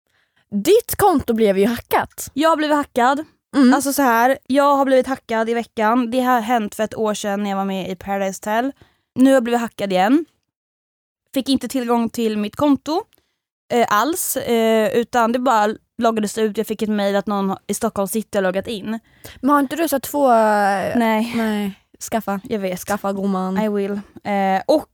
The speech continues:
Speaker 2: jag var utan Instagram, jag vet inte hur länge det var. Eh, tre,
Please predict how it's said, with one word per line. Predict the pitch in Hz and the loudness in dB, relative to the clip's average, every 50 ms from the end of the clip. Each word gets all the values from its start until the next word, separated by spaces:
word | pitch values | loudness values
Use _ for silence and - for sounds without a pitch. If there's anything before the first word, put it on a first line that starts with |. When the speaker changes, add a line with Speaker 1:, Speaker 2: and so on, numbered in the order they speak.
| - - | -6 0
Speaker 2:
jag | 269 294 302 | 2 2 4
var | 339 339 | 4 2
utan | 302 262 - - 277 269 | 0 0 -2 -2 0 2
Instagram, | 262 247 226 - 233 226 214 214 220 | 2 2 0 -2 -2 -2 0 0 0
jag | 240 | 0
vet | 254 262 247 | 0 0 0
inte | 247 220 208 202 | 0 -2 -2 -4
hur | 196 | -4
länge | 196 185 180 180 | -2 -2 -2 -2
det | 190 | -2
var. | 202 208 - - 226 214 208 - _ _ _ _ 208 | -2 -2 -4 -4 -6 -8 -8 -12 _ _ _ _ -4
Eh, | 202 190 190 190 190 190 185 185 185 196 - _ _ | -2 0 0 0 0 0 0 -2 -4 -6 -10 _ _
tre, | - 269 294 311 302 | -6 -2 -2 -2 -2